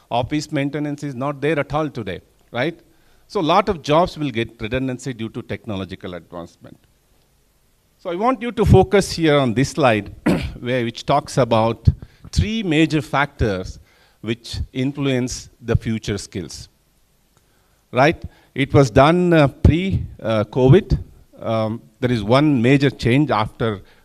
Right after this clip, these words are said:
covid will happen is that globalization they talked about, but it is more of now glocalization.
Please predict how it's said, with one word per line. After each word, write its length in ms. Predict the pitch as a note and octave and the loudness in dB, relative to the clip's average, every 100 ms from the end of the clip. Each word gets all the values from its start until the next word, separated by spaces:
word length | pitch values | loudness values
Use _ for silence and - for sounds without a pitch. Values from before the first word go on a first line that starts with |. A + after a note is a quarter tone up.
| - | -2
covid 340 | B2+ B2 A2+ | 0 2 -2
will 140 | A2 | -2
happen 400 | F#2+ A2 - A#2 | -2 -2 -2 0
is 160 | G#2+ A#2 | 0 -2
that 200 | - G2 - _ _ _ - | -6 -14 -14 _ _ _ -12
globalization 880 | G#2+ D#3+ F3+ D#3+ C#3+ B2 B2+ D3 B2+ | -2 0 2 2 2 0 -2 0 0
they 120 | G#2 | 0
talked 380 | - - A#2 - | -2 -2 -2 -2
about, 400 | A2 A#2+ D#3 - - _ - - | 0 0 0 -6 -20 _ -20 -8
but 140 | A#2+ A#2 | -6 -6
it 120 | B2+ | -10
is 160 | C3+ A#2+ | -12 -8
more 400 | A2+ C3+ E3 F3 | 2 8 10 10
of 240 | C#3+ - | 8 4
now 280 | - A2+ B2 | 0 2 2
glocalization. 1000 | - A2+ C3 C3+ A#2 G2 F#2 F2 - E2 | 2 4 4 4 2 4 4 2 -6 -10